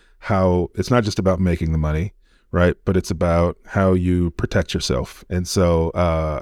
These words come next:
I appreciate that you're sharing a story that may not be as traditional in the real estate space,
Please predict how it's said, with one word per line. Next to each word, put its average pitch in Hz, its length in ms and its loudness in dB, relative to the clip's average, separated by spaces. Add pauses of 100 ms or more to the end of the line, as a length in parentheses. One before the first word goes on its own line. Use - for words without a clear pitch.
I 95 160 0
appreciate 92 840 0
that 87 200 -4
you're 90 280 0
sharing 98 480 0
a 90 60 -2
story 92 400 0
that 90 180 -2
may 104 220 2
not 110 220 0
be 104 180 2
as 95 160 0
traditional 104 500 0
in 104 120 0
the 101 80 0
real 104 160 0
estate 101 320 0
space, 104 440 0